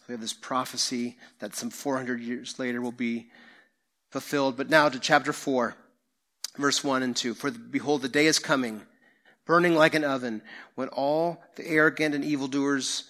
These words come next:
will be stubble. The day that is coming shall set them ablaze, says the Lord of hosts, so that it will leave them neither root nor branch." So this is the day of the Lord. Again, that second advent.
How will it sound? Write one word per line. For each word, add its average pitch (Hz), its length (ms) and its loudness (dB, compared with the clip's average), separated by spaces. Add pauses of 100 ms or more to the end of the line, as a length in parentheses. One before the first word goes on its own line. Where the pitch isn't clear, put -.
(480)
will 135 160 -2
be 151 120 2
stubble. 101 560 -4 (580)
The 131 80 -6
day 151 320 4
that 151 160 6
is 151 140 0
coming 113 560 -2 (720)
shall 123 200 -6
set - 340 0
them 147 140 0
ablaze, 135 480 0
says 127 320 -4
the 123 100 -10
Lord 123 240 -4
of 120 120 -10
hosts, - 720 -8 (240)
so - 140 -8
that 147 160 4
it 147 80 0
will 135 140 -4
leave 139 360 0
them 127 320 -2 (240)
neither 123 300 -2
root 165 360 2
nor 147 200 -2
branch." 123 880 -4 (160)
So - 160 -10
this 143 260 -4
is 135 100 -6
the 139 80 -8
day 135 220 -2
of 143 80 -2
the 156 60 -2
Lord. 151 360 2
Again, 117 280 -6
that 113 160 -6
second 147 380 -2
advent. 120 480 0